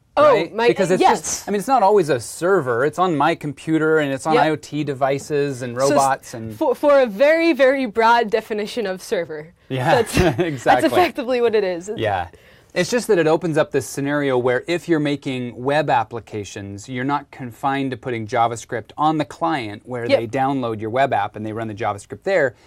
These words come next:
Speaker 2: Now you can have it as the server component of your web app as well, but that's just one scenario.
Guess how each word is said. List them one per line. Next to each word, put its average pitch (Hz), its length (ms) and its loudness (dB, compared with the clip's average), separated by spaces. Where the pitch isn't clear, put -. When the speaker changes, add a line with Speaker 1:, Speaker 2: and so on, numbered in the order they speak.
Speaker 2:
Now 143 180 2
you 135 200 -2
can 156 300 -2
have 120 300 -4
it 113 180 -8
as 117 300 -4
the 110 120 -12
server 196 380 -4
component 117 480 -10
of 113 120 -8
your 117 100 -6
web 110 220 -4
app 104 140 -8
as 117 80 -14
well, 190 180 -2
but 147 120 -6
that's 214 160 -4
just 208 220 -8
one 160 260 -2
scenario. 139 640 -8